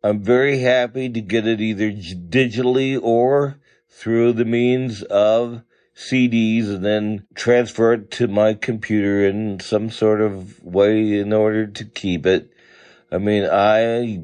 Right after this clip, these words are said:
just love having music the way I want it. I mean, I just don't have any desire to go back to what was once the case. I had a great,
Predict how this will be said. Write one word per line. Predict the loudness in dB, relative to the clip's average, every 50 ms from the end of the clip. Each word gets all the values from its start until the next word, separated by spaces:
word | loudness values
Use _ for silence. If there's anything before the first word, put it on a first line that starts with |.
| -14 -14
just | -8 -4 0 0 0 0 -2 -4 -10 -10
love | -4 0 2 4 4 4 4 2 0 -2 -4 -8 -14 -18 _ _ _ _ _ _ _ _ _ _ _
having | 0 2 2 2 2 -2 -4 -4 -2
music | -2 -2 -4 -4 -4 -6 -6 -6
the | -4 -4 -2 0
way | 2 4 4 4 4 4
I | 2
want | 2 2 2 2 2 2 0
it. | 0 -2
I | -4
mean, | -8 -8 -6 -4 -2
I | -2 -2 -2
just | -4 -6 -10 -6 -4 -4 -4 -4 -6 -4
don't | -4 -2 -2
have | 0 0 0 0 0 0
any | -2 -2 -2
desire | -4 -4 -6 -2 0 2 2 4 4 2 2 0 -2 -4 -8 _ _ _ -20 -20 -20 -20 _ _ _ _ -10
to | -10 -8
go | -6 -2 0 2 2 2 0 -2
back | -4 -4 -2 0 2 2 0 -2 -6 -12 -16 -18 -18 -20 _ _ _ _ _ _ _ _ _ _ _ _ _ -6
to | -2 0 0
what | 2 2 2 2 2 2 0
was | 0 0 2 2 0 -2 -4
once | -4 -2 -2 -2 -4 -6
the | -8 -10
case. | -6 -6 -6 -6 -8 -6 -4 0
I | 0 0 0
had | 0 2 2 2 2 2 0 -2
a | -6 -8
great, | -10 -14 -20 -16 -14 -12 -8 -4 -2 0 2 2 2 0 0 -2 -4 -10 _